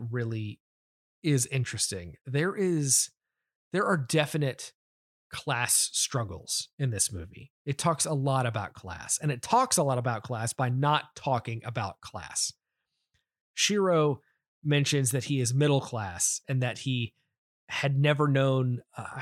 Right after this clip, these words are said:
I forget the specific words, but something like he had never known an empty stomach or never known the pains of hunger, but he also never knew the heady,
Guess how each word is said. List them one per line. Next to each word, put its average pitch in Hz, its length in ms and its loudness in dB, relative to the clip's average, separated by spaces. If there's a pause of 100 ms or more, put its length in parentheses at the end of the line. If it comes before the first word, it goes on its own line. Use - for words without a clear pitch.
(120)
I 147 80 -4
forget 156 240 -2
the 151 80 -2
specific 131 340 -2
words, 123 280 0
but 123 100 -4
something 135 240 0
like 127 140 0
he 139 120 -2
had 127 140 2
never 139 320 2
known 127 420 2
an 127 160 -2
empty 123 240 -2
stomach 120 500 2
or 123 60 0
never 123 260 0
known 120 340 0
the 113 80 -2
pains 123 340 -2
of 113 120 -4
hunger, 113 520 -4 (480)
but 123 80 0
he 131 100 0
also 139 380 2
never 131 340 0
knew 117 540 0 (560)
the 117 520 0 (600)
heady, 135 760 0